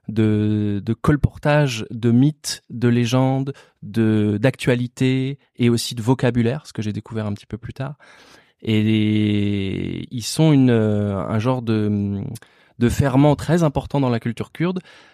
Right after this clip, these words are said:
euh, à tel point que, euh, à Diyarbakir, quand la municipalité, euh, a été, euh, re-,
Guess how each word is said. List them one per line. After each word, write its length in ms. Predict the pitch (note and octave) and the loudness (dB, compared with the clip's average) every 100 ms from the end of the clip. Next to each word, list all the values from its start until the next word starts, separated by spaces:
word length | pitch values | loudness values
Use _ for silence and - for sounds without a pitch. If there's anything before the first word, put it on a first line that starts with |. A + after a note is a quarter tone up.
| - | -8
euh, 160 | B2 A2 | -4 -2
à 120 | - | -2
tel 180 | A#2 A#2+ | -4 -4
point 180 | - D#3 | 0 0
que, 180 | D#3 C3+ | 2 2
euh, 420 | C#3+ D3 C3 G2+ | 2 2 0 0
à 120 | - A2+ | -2 -2
Diyarbakir, 580 | B2+ B2 A2+ E3 E3 | 0 0 -2 -4 -6
quand 200 | - C3+ | -2 0
la 380 | C3 A#2+ A2+ G#2+ | 2 0 0 0
municipalité, 1000 | A2 B2 B2+ - - B2 B2 - C3 C3 | 2 2 2 0 -2 -2 -4 -2 0 2
euh, 160 | A#2 G#2 | 0 0
a 60 | |
été, 360 | G#2 - A#2 A2+ | -4 -4 -4 -2
euh, 180 | G2 G2 | -4 -6
re-, 920 | F2+ F2+ G2+ B2+ B2 A#2 G#2 - - | -8 -8 0 4 4 2 0 -6 -10